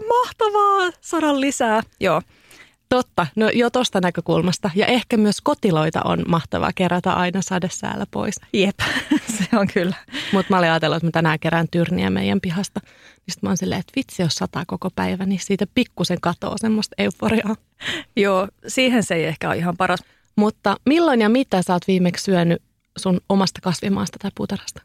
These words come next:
Speaker 1: Ah, siis me syödään nyt koko ajan kaikkea. No siis mä söin aamulla puuroa, kuten syön joka ikinen aamu mielelläni kaurapuuroa, niin sen päällä oli karhuvatukoita.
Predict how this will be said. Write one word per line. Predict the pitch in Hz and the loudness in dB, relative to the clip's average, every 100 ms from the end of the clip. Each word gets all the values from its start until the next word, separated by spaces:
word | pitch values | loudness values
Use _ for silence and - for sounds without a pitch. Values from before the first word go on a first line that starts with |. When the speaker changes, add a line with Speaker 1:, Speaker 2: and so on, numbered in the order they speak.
| _ _ - _ | _ _ -18 _
Speaker 1:
Ah, | 226 214 - | 0 0 -4
siis | - 247 - | -4 -4 -2
me | 226 | -2
syödään | 240 220 196 226 | 2 2 4 4
nyt | 196 - | 2 0
koko | 202 202 180 | -2 0 0
ajan | 156 160 | 0 -2
kaikkea. | 165 151 - 185 196 - - _ _ - | -2 -2 -2 -2 -2 -4 -20 _ _ -2
No | 311 - | -2 -2
siis | - 254 277 | -2 0 0
mä | 277 | 0
söin | 247 185 | 0 0
aamulla | 247 269 240 208 190 185 - _ _ - | 0 2 2 2 0 -2 -4 _ _ -10
puuroa, | 180 190 240 285 - | -6 -2 -2 -2 -4
kuten | - 220 208 196 196 | -8 -2 2 2 0
syön | 202 175 185 | -2 0 0
joka | 185 202 | -2 0
ikinen | 185 214 226 240 | -2 0 2 2
aamu | 220 185 208 269 269 - | 2 2 2 2 -2 -6
mielelläni | 185 185 202 247 269 - | -4 -2 2 2 2 0
kaurapuuroa, | 185 220 233 262 269 269 - _ - - - - _ | -2 -2 -2 0 0 0 -6 _ -18 -18 -20 -20 _
niin | 220 220 | 0 2
sen | 311 262 | 2 2
päällä | 175 170 | 0 0
oli | 175 214 | -2 -2
karhuvatukoita. | 294 196 233 180 98 - - - | -2 -2 0 -2 -4 -10 -10 -10